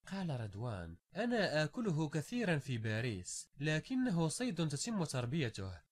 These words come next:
أما هذا فيبدو شهيا. استعد لتستمتع، إن مذاق الصيد وحتى مذاق اللحم العادي يتغير حسب المناطق. إن اللحم هنا يملك طعما أقوى من ذلك الذي يباع في المدينة،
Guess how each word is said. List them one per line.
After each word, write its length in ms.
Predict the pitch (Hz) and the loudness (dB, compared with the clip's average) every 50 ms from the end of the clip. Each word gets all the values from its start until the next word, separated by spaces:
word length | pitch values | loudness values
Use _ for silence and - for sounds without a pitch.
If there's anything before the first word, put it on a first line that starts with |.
| _ - | _ -2
أما 300 | 208 254 247 226 185 156 | 0 0 2 4 4 4
هذا 400 | 139 135 170 247 247 180 165 160 | 4 4 4 2 2 2 2 2
فيبدو 460 | 147 - 143 170 220 185 139 123 131 | 2 2 0 0 0 0 0 0 -2
شهيا. 640 | 123 - - 113 117 135 165 143 107 92 90 82 85 87 _ _ - | -2 0 -2 -2 0 0 0 0 -2 -4 -6 -8 -12 -16 _ _ -2
استعد 580 | 156 185 - - - 190 185 254 320 233 196 202 | -2 -2 -2 0 0 2 4 4 4 2 2 2
لتستمتع، 840 | 175 165 - 131 - - - 180 180 156 135 - 107 95 82 85 - _ _ - | 2 2 2 0 -2 0 2 2 2 2 2 0 -2 -2 -2 -4 -8 _ _ -6
إن 320 | 190 294 294 277 262 214 175 | -2 0 0 2 2 2 2
مذاق 380 | 165 151 143 233 247 - - | 2 2 4 2 0 2 0
الصيد 600 | 131 131 - - 165 170 156 123 107 104 101 - - _ _ - | -2 -2 -2 0 2 2 2 4 2 0 -4 -6 -14 _ _ -4
وحتى 580 | 160 170 165 - - 349 - _ - 196 185 | -2 -2 -2 0 -2 -4 -4 _ 0 0 2
مذاق 420 | 180 175 175 151 190 285 285 - - | 4 2 2 2 0 -2 -2 0 2
اللحم 440 | 175 170 175 233 262 - 180 180 175 | 2 2 2 2 0 0 0 2 2
العادي 600 | 170 147 131 151 156 156 151 254 277 269 262 196 | 2 2 2 2 2 2 0 0 0 2 2 2
يتغير 640 | 170 165 - 147 139 160 226 269 233 190 151 139 | 2 2 0 -2 0 0 0 0 2 2 2 2
حسب 340 | 135 - 220 - - 156 143 | 2 -2 -4 -2 -2 -2 0
المناطق. 600 | 135 127 123 113 117 143 147 127 - 104 92 87 - - - _ _ 175 | 0 0 0 0 0 0 0 0 -2 -4 -8 -8 -10 -18 -20 _ _ -4
إن 280 | 254 320 339 320 247 | -2 -2 0 0 0
اللحم 400 | 214 190 190 240 294 - - 185 | 0 0 0 -2 -2 -2 0 0
هنا 360 | 175 160 170 247 262 247 208 180 | 2 2 2 2 2 2 2 2
يملك 460 | 180 226 302 294 285 220 196 - 180 | 2 0 0 0 0 0 0 -2 -4
طعما 540 | 190 - 302 226 165 170 170 165 165 - 269 | -2 0 0 0 2 2 2 0 0 0 -2
أقوى 340 | - - 180 180 180 170 | -2 -2 0 2 2 4
من 200 | 165 170 170 170 | 2 2 2 0
ذلك 440 | 151 135 190 269 285 247 226 202 - | 0 0 0 0 0 0 0 0 0
الذي 500 | 165 156 170 226 285 208 160 180 175 160 | 0 0 0 0 -2 0 2 2 2 2
يباع 380 | 160 160 147 240 277 202 156 156 | 2 0 0 0 0 2 2 0
في 140 | 139 - 135 | -2 -2 -2
المدينة، 600 | 127 123 117 113 113 151 156 123 110 101 85 | -2 0 -2 -2 0 0 0 0 -2 -4 -6